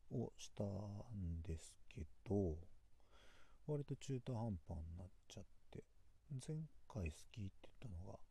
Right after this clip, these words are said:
マックスコーヒーかな。うん。まあ、あれはあれですごい好きですし、あと、炭酸系だと僕は三ツ矢サイダー派です。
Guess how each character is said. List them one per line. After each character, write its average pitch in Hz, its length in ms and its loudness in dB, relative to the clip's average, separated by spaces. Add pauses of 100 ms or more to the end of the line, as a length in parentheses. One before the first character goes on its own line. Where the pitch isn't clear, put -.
(160)
マ 92 100 6
ッ 82 40 -2 (120)
ク - 80 -6
ス - 100 -6
コ 117 140 2
ー 95 60 4
ヒ 80 200 -2
ー - 160 -14
か 135 60 0
な。 143 80 -2 (480)
う - 20 4
ん。 78 260 0 (1080)
ま 156 80 4
あ、 - 20 8
あ - 20 8
れ 135 60 6
は 131 120 8
あ - 20 8
れ 127 80 4
で 117 100 4
す - 180 -4
ご 104 200 0
い - 20 4
好 78 80 0 (160)
き 107 140 -6
で 98 160 -4
す - 260 -8
し、 82 240 0 (1300)
あ 104 160 6
と、 80 320 2
炭 180 380 2
酸 160 640 -2
系 139 340 2
だ 127 140 0
と 85 200 0 (100)
僕 120 760 2
は 107 160 2 (160)
三 85 200 6
ツ - 180 0
矢 127 140 6
サ 117 180 0
イ 117 100 2
ダ 104 100 2
ー - 20 4
派 87 240 4
で 85 160 0
す。 - 260 -8